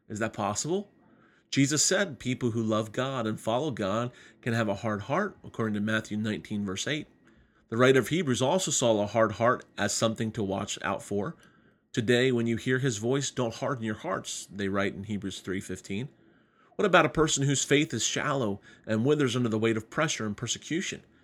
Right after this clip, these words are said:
Jesus preached to a crowd not to succumb to pressure or persecution, but to be blessed and find favor of God. In Matthew five, Jesus says, "Blessed are you when men persecute you."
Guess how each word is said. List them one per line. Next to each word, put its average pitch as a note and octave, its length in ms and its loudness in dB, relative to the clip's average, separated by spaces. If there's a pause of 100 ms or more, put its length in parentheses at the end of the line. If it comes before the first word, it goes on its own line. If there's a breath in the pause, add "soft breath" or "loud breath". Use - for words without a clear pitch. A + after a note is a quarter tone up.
(420 soft breath)
Jesus C3+ 320 4
preached - 420 -2
to B2 120 6
a A2+ 60 4
crowd B2+ 440 -2
not A#2+ 200 2
to C#3 80 -2
succumb C3+ 400 -2
to A2 80 -2
pressure C3+ 500 -2 (400 loud breath)
or A#2 100 0
persecution, B2+ 800 0
but G#2 160 0
to A#2 80 -2
be G#2+ 140 0
blessed C3 480 -2
and A2 100 -4
find A2 240 0
favor C3+ 340 -2
of G2+ 120 -4
God. A#2 360 -6 (400 soft breath)
In A#2 140 0
Matthew A#2+ 300 2
five, - 440 -6 (220)
Jesus A2+ 320 -2
says, G#2+ 240 0
"Blessed B2 360 2
are C3 120 2
you C#3+ 260 0
when A2 200 0
men G#2+ 180 0
persecute - 640 -6
you." A#2 140 -8